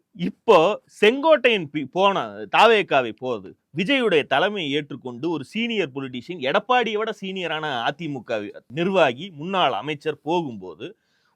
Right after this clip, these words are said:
ஊடகங்கள் அடுத்து அதிமுகவிலிருந்து பல நிர்வாகிகள் போகிறார்களோ இல்லையோ அது நமக்கு தெரியாது, ஆனா ஊடகங்கள் என்ன செய்யும்னா,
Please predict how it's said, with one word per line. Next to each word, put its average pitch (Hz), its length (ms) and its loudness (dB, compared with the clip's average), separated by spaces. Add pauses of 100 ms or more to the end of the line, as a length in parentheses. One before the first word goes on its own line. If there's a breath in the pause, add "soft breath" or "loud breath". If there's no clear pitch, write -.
ஊடகங்கள் 233 720 4 (280)
அடுத்து 185 440 0 (140)
அதிமுகவிலிருந்து 247 840 2
பல 196 180 4
நிர்வாகிகள் 214 580 2
போகிறார்களோ 214 640 4
இல்லையோ 185 260 2
அது 156 120 2
நமக்கு 143 220 -6
தெரியாது, 175 300 2
ஆனா 151 280 -4
ஊடகங்கள் 240 520 -2
என்ன 156 120 -4
செய்யும்னா, 107 520 -10